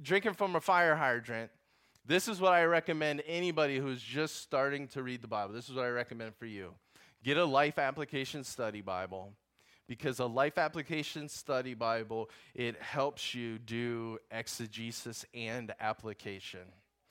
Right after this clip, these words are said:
It'll, it'll give you so much information so that you can understand the historical context and so that you can start to make sense of what the scriptures say. I, when I first really started reading the Bible, had a Life Application Study Bible, and it's my personality to read every single footnote,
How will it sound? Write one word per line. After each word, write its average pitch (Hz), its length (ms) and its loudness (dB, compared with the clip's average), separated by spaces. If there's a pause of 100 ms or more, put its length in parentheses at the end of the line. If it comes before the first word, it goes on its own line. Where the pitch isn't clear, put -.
(280)
It'll, 120 340 -4
it'll 131 220 -2
give 123 300 -6
you 120 100 -6
so 143 240 0
much 151 240 0
information 127 840 -4
so - 160 -10
that 113 80 -4
you 120 180 -8
can 131 160 -6
understand 117 460 -6
the 113 60 -8
historical 113 600 -8
context 107 600 -6
and 104 80 -12
so - 140 -10
that 107 100 -8
you 123 160 -8
can 123 140 -10
start 123 280 -6
to 113 60 -10
make 107 200 -12
sense 120 480 -8 (340)
of 110 120 -6
what 113 160 -6
the 107 80 -14
scriptures 107 460 -10
say. 131 400 -4 (360)
I, 143 460 0
when 123 120 -4
I 117 60 0
first 139 380 -2
really 131 320 -2
started 131 400 -2
reading 127 280 -6
the 123 80 -6
Bible, 123 400 0
had 117 220 -2
a 131 80 2
Life 123 300 0
Application 123 500 -4
Study 127 400 0
Bible, 131 380 0
and 104 80 -6
it's 107 160 -10
my 120 160 2
personality 131 800 -2
to 127 120 -6
read 123 240 -4
every 151 260 0
single 147 320 0
footnote, 160 600 -2